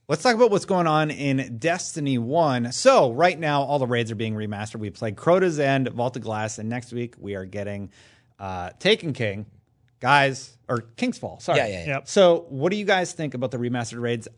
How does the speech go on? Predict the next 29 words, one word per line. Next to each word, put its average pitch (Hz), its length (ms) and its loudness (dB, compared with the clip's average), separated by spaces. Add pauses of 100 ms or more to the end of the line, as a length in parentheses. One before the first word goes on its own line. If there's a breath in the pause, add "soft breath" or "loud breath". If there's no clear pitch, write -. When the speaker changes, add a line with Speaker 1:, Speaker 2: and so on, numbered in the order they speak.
(100)
Speaker 1:
I 156 180 -4
am 170 220 -2
loving 131 440 0
them. 135 220 -2
I'm 120 180 -4
loving 120 280 -4
the 117 80 -4
new 117 140 -4
challenge. 117 760 -6
Uh, 113 300 -4 (340 soft breath)
going 190 240 2
back 180 220 2
and 165 80 -4
playing 147 220 -2
Crota's 143 300 -2
End 120 200 -2
this 127 220 -4
week 151 240 -4
and 113 180 -4
not 117 220 -4
getting 135 200 -4
the 127 60 -4
same 135 200 -4
amount 123 220 -4
of 107 60 -6
drops, 117 320 -4
it's 113 120 -16
kinda 123 220 -4
like, 113 260 -4